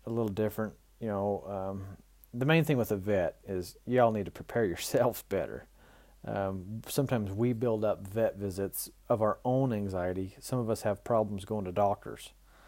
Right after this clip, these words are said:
Sometimes we have a little anxiety visiting a doctor, and, and that, and we think it's the same thing for the mule. We think, "Oh, the mule has a problem going to the vet because of how we,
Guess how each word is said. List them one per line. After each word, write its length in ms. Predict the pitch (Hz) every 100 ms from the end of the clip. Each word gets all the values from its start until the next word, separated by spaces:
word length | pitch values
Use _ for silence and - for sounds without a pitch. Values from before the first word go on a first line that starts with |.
| - - - - - _
Sometimes 420 | - 107 110 101
we 100 | 107
have 140 | 107 104
a 20 |
little 220 | 107 98
anxiety 560 | 95 92 101 101 92 - _ _
visiting 400 | 101 107 98 92
a 40 | 82
doctor, 440 | 98 95 95 85
and, 200 | 85 82 -
and 180 | 101 92
that, 380 | 92 85 - - - _ - - - - _ _ - _ _ - - _ 120
and 120 | 107
we 100 | 107
think 380 | - 110 98 95
it's 140 | -
the 60 | 90
same 260 | 110 98
thing 180 | - 98
for 140 | 92
the 100 | 90
mule. 260 | 92 101 92
We 120 | 90
think, 260 | - 98 98
"Oh, 140 | 95
the 100 | 92
mule 380 | 98 110 107 92
has 220 | 98 92
a 60 | 90
problem 320 | 110 101 98
going 200 | 104 92
to 40 |
the 80 | 87
vet 340 | 90 98 76 -
because 280 | - 98
of 80 | 92
how 120 | 101
we, 320 | 98 104 123